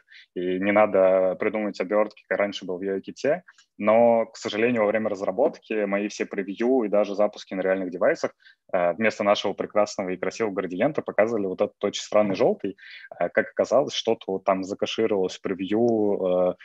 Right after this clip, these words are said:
что-то пошло не так. В итоге помог, э, перезагрузка девайса и Xcode. Но это выглядит очень странно. Я даже немножко испугался, что я, может быть,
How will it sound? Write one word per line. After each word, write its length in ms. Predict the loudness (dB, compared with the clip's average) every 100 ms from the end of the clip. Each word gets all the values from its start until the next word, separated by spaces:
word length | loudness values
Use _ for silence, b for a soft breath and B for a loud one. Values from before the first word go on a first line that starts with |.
| B
что-то 300 | -2 0 2
пошло 280 | 0 0 0
не 120 | -2
так. 280 | 2 2 2
В 60 | -2
итоге 240 | 0 0 2
помог, 380 | 2 2 2
э, 160 | 0 0 0
перезагрузка 500 | 0 2 0 -2 -4
девайса 640 | 2 4 4 0 -2 0
и 320 | 0 2 0
Xcode. 360 | 0 -2 -2 -4 b b 2
Но 200 | 6 6
это 180 | 4 2
выглядит 340 | -2 -2 -4
очень 200 | -4 -6
странно. 460 | 0 2 2 0 -2
Я 260 | 2 2
даже 260 | 2 -2 -4
немножко 380 | -4 -4 -6 -8
испугался, 540 | -6 -2 -2 -2 -6
что 180 | -6 -6
я, 80 | -4
может 220 | -4 -6
быть, 140 | -8